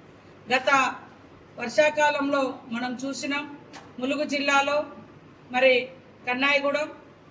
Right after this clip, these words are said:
వెంకటాపురం, వాజేడు ఈ మండలాల్లో విత్తనాలు,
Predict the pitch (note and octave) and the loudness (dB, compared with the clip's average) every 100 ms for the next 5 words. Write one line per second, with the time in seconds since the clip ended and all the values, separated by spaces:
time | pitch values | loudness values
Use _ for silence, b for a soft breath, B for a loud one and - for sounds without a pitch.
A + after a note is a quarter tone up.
0 | - - A3+ C4+ C#4+ C#4+ C#4+ D4+ D#4 - | -20 -12 -4 0 0 0 0 -2 -4 -12
1 | - A3 A#3+ B3+ B3 A3+ - - - - | -12 -2 0 2 4 2 0 -12 -20 -20
2 | - - B3 B3+ C4 C#4 D4+ D#4 D4+ D4 | -20 -16 -8 -2 2 4 4 2 2 0
3 | B3 - - - - - - G#3 C4+ D#4+ | -2 -6 -18 -20 -20 -20 -14 -10 -6 -4
4 | D#4+ D#4 D4+ | -2 0 0